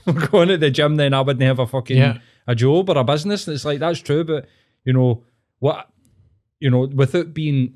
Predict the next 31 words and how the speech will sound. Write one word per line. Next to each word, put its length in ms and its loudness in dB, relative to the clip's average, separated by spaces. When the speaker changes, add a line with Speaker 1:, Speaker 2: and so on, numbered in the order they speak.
Speaker 1:
I'm 100 0
not 140 -2
trying 140 0
to 40 -2
insult 340 0
you 80 -4
with 80 -6
this, 120 -6
but 180 -8
what 220 -2
influence 420 -2
have 120 -6
you 120 0
got 100 -4
over 300 -6
people's 400 -6
gym 180 -2
subscriptions? 640 -10
Can't 220 -6
just 360 -14
'cause 160 -4
you 60 0
put 180 -2
a 40 -6
tweet 220 -6
out 100 -2
doesn't 220 -2
mean 140 -6
to 60 -8
say 200 -2
that 200 -4